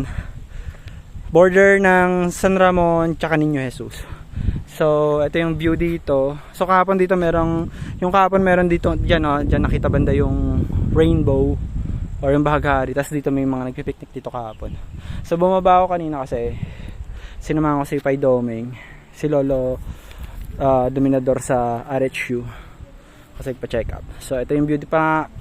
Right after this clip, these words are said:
anyways, dito pala yung view dito. Tas ito yung tinatawag na, ah, puting bato or yung talin-talin. Ito, zoom in natin dyan. Mystery yan. Pero next vlog ko na lang sabihin. Ah, tapos, dito banda,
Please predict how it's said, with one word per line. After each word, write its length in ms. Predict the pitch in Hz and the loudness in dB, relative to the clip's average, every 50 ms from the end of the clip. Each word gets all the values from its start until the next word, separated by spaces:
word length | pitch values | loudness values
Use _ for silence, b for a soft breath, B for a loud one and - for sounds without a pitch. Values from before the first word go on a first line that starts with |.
| - - | -12 -8
anyways, 560 | 165 170 196 196 180 165 170 180 - - 160 147 | -4 -2 0 2 4 4 2 2 -2 -4 -8 -6
dito 180 | 151 156 151 175 | -6 -4 -4 -2
pala 160 | 165 160 156 | -2 0 0
yung 80 | 156 156 | 0 0
view 140 | 151 151 147 | -2 -2 -2
dito. 260 | 147 143 135 - 123 | -2 -4 -4 -4 -4
Tas 160 | 123 139 - | -4 -2 0
ito 160 | 190 185 196 | 0 2 2
yung 120 | 196 196 202 | 2 2 0
tinatawag 420 | 190 185 190 185 180 175 170 165 | 0 0 2 2 2 2 0 0
na, 460 | 156 156 139 139 139 151 175 202 - - B B B B B B B B B B B B B - - | 0 0 0 2 2 2 0 0 -2 -8 B B B B B B B B B B B B B -14 -8
ah, 720 | - 147 147 147 147 147 147 147 147 147 143 143 143 143 143 143 - - | -4 -2 0 2 2 2 0 0 0 0 0 0 -2 -2 -4 -4 -6 -2
puting 320 | - 180 190 - 240 247 | 0 0 2 4 2 4
bato 320 | 247 220 208 202 - 185 175 | 4 4 4 4 4 4 4
or 160 | 170 170 170 | 6 4 4
yung 160 | 170 175 170 | 2 2 2
talin-talin. 560 | 165 156 151 147 147 143 139 139 135 120 120 | 2 2 2 0 -2 -2 -2 -4 -4 -4 -6
Ito, 160 | 117 - 120 | -6 -6 -4
zoom 240 | 120 135 131 123 120 | -4 -2 -2 -2 -2
in 80 | 120 117 | -4 -6
natin 240 | 113 110 117 113 110 | -8 -8 -8 -10 -10
dyan. 160 | 110 104 104 113 B B B B B | -10 -12 -14 -16 B B B B B
Mystery 560 | 156 160 170 165 - - 185 165 156 135 120 | 0 0 0 0 0 0 0 2 2 0 -4
yan. 80 | 113 113 110 - - - - B B B B B - | -6 -8 -12 -14 -16 -18 -18 B B B B B -2
Pero 240 | - 170 165 165 165 | 2 4 4 4 4
next 180 | 165 160 - - | 2 0 -2 -2
vlog 140 | 156 143 | -2 -2
ko 160 | 131 139 139 131 | -2 -2 -4 -4
na 80 | 123 | -4
lang 80 | 123 120 | -6 -6
sabihin. 400 | - 120 117 110 110 107 104 101 - - - - - - - B B B B B B B B - - - - - - | -6 -4 -2 -2 -2 -4 -6 -8 -10 -14 -16 -16 -14 -14 -14 B B B B B B B B -12 -6 -4 -4 -2 -2
Ah, 160 | - 127 123 - - - | -2 -2 -2 -2 -2 -2
tapos, 880 | 147 143 143 139 - 143 135 135 139 139 - - - - - - - 127 | 0 -2 -2 0 0 0 2 2 2 2 2 2 2 0 0 0 0 2
dito 240 | 127 131 - - | 2 2 4 4
banda, 640 | 190 190 202 208 208 185 156 143 135 131 135 147 156 | 4 4 4 2 2 2 2 2 2 2 0 -2 -2